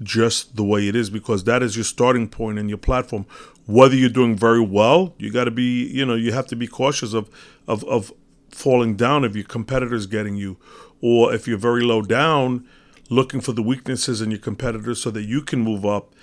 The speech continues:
and make an assessment of what steps you actually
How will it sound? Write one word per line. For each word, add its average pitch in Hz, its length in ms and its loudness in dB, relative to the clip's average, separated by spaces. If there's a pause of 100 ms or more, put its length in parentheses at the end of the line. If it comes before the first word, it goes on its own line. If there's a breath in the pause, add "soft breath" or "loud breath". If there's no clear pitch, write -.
(640 soft breath)
and 107 420 0
make 117 200 -2
an 120 80 -2
assessment 123 880 -2
of 107 300 -2
what 117 320 -2
steps - 360 -4
you 123 100 -2
actually 117 520 -6